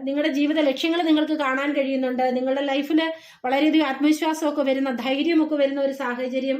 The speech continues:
വരുന്നുണ്ട്. അതുപോലെ തന്നെ നിങ്ങൾ സമൂഹത്തിൽ നിന്നൊക്കെ ഒരു, ഒരു അകന്ന് നിൽക്കുന്നെങ്കിൽ, ഏതെങ്കിലുമൊക്കെ സാഹചര്യം കൊണ്ട് അകന്ന് നിൽക്കുന്നെങ്കിൽ നിങ്ങൾ സാമൂഹികപരമായിട്ടൊക്കെ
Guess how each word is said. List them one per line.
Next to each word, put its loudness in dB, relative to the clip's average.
വരുന്നുണ്ട്. -2
അതുപോലെ 2
തന്നെ 4
നിങ്ങൾ 4
സമൂഹത്തിൽ 0
നിന്നൊക്കെ 4
ഒരു, -2
ഒരു 2
അകന്ന് 2
നിൽക്കുന്നെങ്കിൽ, 0
ഏതെങ്കിലുമൊക്കെ 0
സാഹചര്യം -2
കൊണ്ട് -2
അകന്ന് -2
നിൽക്കുന്നെങ്കിൽ -2
നിങ്ങൾ 0
സാമൂഹികപരമായിട്ടൊക്കെ 0